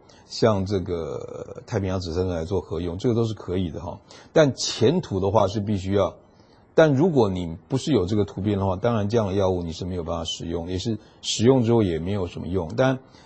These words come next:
在临床上，当然它的费用也是非常高的哈，一个月可能要达到二十几万哈。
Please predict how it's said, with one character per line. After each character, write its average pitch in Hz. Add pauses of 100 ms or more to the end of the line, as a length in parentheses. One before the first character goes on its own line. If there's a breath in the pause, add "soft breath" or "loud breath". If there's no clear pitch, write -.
在 139
临 120
床 117
上， 113
当 113
然 113
它 110
的 107
费 113
用 98
也 85
是 92
非 92
常 85
高 82
的 80
哈， 87
一 117
个 120
月 117
可 92
能 82
要 92
达 92
到 87
二 90
十 90
几 90
万 80
哈。 -